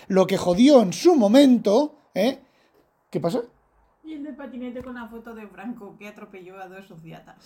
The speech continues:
Speaker 1: Ah, bueno. <laughs> Y
Speaker 2: Mi pregunta es,
Speaker 1: Ay.
Speaker 2: ¿los atropelló porque eran sociatas o les atropelló
Speaker 1: Los
Speaker 2: porque
Speaker 1: atropelló
Speaker 2: llevaban la
Speaker 1: por
Speaker 2: foto de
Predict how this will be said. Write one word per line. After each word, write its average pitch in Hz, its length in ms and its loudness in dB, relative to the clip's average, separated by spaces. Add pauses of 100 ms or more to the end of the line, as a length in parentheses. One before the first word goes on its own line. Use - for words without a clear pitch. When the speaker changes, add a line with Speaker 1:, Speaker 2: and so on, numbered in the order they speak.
(100)
Speaker 1:
Ah, 170 260 2
bueno. 156 220 -6 (420)
<laughs> - 1040 -18
Y 254 60 4
Speaker 2:
Mi 208 260 4
pregunta - 500 -16
es, - 340 -20 (200)
Speaker 1:
Ay. 127 300 -12 (480)
Speaker 2:
¿los 226 160 -14
atropelló 220 560 -12
porque 311 260 -6
eran 294 140 -4
sociatas 294 800 -8 (120)
o 240 160 -4
les 233 220 -10
atropelló 240 640 -8
Speaker 1:
Los 208 140 -4
Speaker 2:
porque 208 60 -4 (140)
Speaker 1:
atropelló 196 180 -4
Speaker 2:
llevaban 262 240 2
la 262 160 -4
Speaker 1:
por 269 100 -14
Speaker 2:
foto 247 220 -14
de 220 340 -12